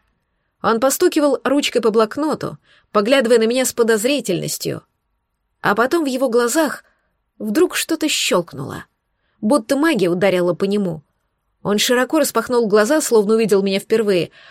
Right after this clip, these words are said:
потом подавился воздухом, вздрогнул и вдруг мучительно покраснел. «Эм,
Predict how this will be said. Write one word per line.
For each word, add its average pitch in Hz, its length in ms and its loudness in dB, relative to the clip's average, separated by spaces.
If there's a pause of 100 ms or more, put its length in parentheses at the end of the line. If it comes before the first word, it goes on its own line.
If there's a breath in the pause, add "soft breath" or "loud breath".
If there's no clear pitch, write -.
(140 loud breath)
потом 247 240 2
подавился 240 460 2
воздухом, 202 500 0
вздрогнул 233 560 0
и 254 280 0 (680 soft breath)
вдруг 208 460 0
мучительно 208 580 -2
покраснел. 202 760 -4 (840)
«Эм, 170 760 -4